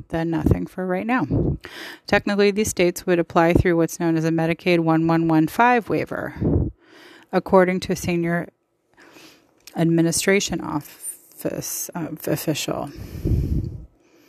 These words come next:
The official noted that when the White House looked into declaring public health emergency for abortion and what it would be like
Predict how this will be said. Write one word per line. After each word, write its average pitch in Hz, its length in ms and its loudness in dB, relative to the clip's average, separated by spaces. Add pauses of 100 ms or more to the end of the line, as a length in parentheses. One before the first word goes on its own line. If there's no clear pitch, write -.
(1700)
The 208 80 2
official 254 340 2
noted 190 400 2
that 170 240 0
when 214 160 0
the 247 100 2
White 175 220 0
House 180 300 -2
looked 180 300 -2
into 175 540 -4
declaring 269 600 2
public 185 280 0
health 160 280 -2
emergency 165 460 -6
for 165 80 -2
abortion 156 380 -6
and 160 60 -2
what 160 120 -2
it 175 40 -6
would 165 100 -4
be 160 100 0
like 156 280 -4